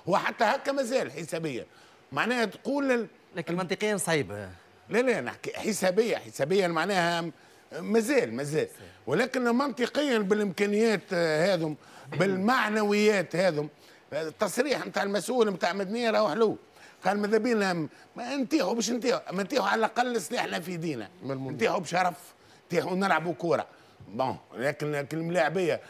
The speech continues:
Speaker 1: الملاعبية راهو كي ليسان-، كي الكهرباء، ما فيش اسانس، ما فيش كذا، صحيح يعمل بيال، ملاعبية نتاع مدنيين اليوم عملوا بيال.
Speaker 3: بس، البريستاسيون الباهية اللي عملتها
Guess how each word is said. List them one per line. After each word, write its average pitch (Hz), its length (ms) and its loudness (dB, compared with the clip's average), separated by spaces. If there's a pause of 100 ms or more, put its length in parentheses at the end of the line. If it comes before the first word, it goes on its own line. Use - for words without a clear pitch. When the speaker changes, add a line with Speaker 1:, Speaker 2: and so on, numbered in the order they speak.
(140)
Speaker 1:
الملاعبية 190 460 2
راهو 202 200 4
كي 220 140 -2
ليسان-، 185 460 0
كي 202 120 -10
الكهرباء، 156 500 -2 (520)
ما 139 160 -2
فيش 175 360 0
اسانس، 170 460 -2
ما 160 100 -4
فيش 160 300 -4
كذا، 180 520 0 (280)
صحيح 208 260 2
يعمل 180 300 2
بيال، 180 400 2 (340)
ملاعبية 190 560 4
نتاع 156 380 2
مدنيين 151 420 -2
اليوم 254 300 0 (220)
عملوا 285 340 0
بيال. 143 300 -2 (840)
Speaker 3:
بس، 170 240 -14
البريستاسيون 143 800 -6
الباهية 151 260 -2
اللي 131 100 -4
عملتها 117 580 -8